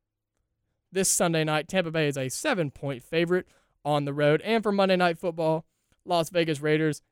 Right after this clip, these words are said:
at the Los Angeles Chargers. The Chargers are three and a half point favorites on Monday Night Football.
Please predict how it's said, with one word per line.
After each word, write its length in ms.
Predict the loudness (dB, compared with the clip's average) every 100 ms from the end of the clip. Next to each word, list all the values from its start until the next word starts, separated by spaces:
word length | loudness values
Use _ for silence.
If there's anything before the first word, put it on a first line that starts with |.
| _
at 200 | -2 -2
the 80 | -2
Los 260 | -2 -2
Angeles 360 | -4 -6 -6 -8
Chargers. 560 | 0 2 4 2 -6 -8 _ -16
The 80 |
Chargers 400 | -4 0 0 -2
are 140 | -6 -8
three 260 | -4 -2
and 80 | 0
a 80 | 0
half 300 | 0 -2 -4 _ _
point 360 | -16 -6 -6 -6 _ _ _
favorites 520 | _ 0 0 0 -4
on 180 | -4 -4
Monday 320 | -4 -4 -2
Night 220 | -4 -6
Football. 560 | -4 -2 -2 -8 -12 -16